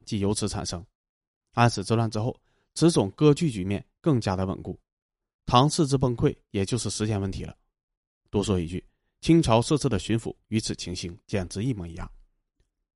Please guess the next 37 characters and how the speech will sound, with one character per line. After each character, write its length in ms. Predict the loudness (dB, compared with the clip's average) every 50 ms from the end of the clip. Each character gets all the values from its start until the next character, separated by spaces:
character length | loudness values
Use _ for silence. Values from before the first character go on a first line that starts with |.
| _ _ _ _ -6
三、 260 | -2 0 0 0 0 -4 _ _ _ _ _ _ _ _ _ _
探 180 | 2 4 4 4
讨 140 | 4 2 0
其 220 | 0 0 0 2
灭 160 | 2 2 2
亡 120 | 2 2 0
的 80 | 0
原 200 | 0 -2 -2 -2
因。 140 | -4 -6 -8 -12 _ _ _ _ _ _ _ _ _ _ _ _ _ _ _ _ _ _ _ _ _
中 200 | 6 8 10 10
央 200 | 10 8 8 6
层 200 | 4 0 0 2
面 240 | 2 2 2 0 _ _ _ _ _ _ _ _ _ _ _
组 180 | 4 4 4 4
织 160 | 4 2 2
机 160 | 4 2 2
构 140 | 4 2 2
设 180 | 4 2 2
置 240 | 2 2 0 -2 -2 _ _ _ _ _ -2
确 140 | 2 2 2
实 160 | 2 0 -2
是 140 | -2 0 0
一 120 | 0 -2
骑 140 | -4 -4 -4
绝 160 | -4 -4 -4
尘， 200 | -4 -6 -10 -14 -18 _ _ _ _ _ _ _ _ _ _ _ _ _ _ _ _ 4
远 260 | 6 6 6 6 4
胜 220 | 4 4 4 4
于 100 | 2 0
秦 200 | -2 -4 -6 -8
汉， 200 | -10 -10 -12 -12 -12 _ _ _ _ _ _ _ _ _ _ _ _ _ _ _ _ _ _
部 120 | 4 6
门 300 | 6 8 8 6 6 4
职 160 | 4 2 0 2
责 100 | 2 2
明 160 | 0 0 -2 -4
确， 180 | -4 -4 -6